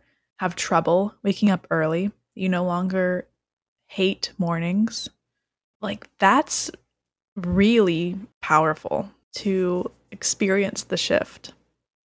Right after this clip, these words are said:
because then you get to see, like, "Oh, this life is able to change,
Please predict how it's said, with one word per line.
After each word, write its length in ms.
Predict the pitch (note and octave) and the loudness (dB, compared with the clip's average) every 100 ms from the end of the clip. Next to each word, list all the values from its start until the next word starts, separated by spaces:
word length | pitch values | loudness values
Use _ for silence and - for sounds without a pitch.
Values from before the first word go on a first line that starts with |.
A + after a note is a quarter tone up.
| _ _ | _ _
because 240 | - F#3+ | -6 2
then 140 | A3 | 2
you 100 | D#4+ | 4
get 160 | D#4+ A#3+ | 0 -2
to 80 | G#3+ | -4
see, 280 | - G#3+ F#3+ | -2 0 0
like, 240 | F3+ - - | -2 -4 0
"Oh, 600 | C4 C4 - - A#3 - _ _ _ _ _ - G#3+ | 2 2 0 0 -4 -6 _ _ _ _ _ -14 2
this 340 | G#3 B3+ - | 4 4 4
life 360 | G#3 G3+ G3 _ | 2 2 0 _
is 560 | - A3+ D4 C4 G3 - - | 0 4 6 4 2 -2 -2
able 440 | F#3 F3+ - - - | -2 0 0 0 -2
to 560 | - - F3 D#3+ D#3+ E3 - | -6 -2 -2 -2 -4 -8 -10
change, 760 | - - E3 D#3 F3 F#3+ - | -8 -6 -4 -4 -6 -6 -8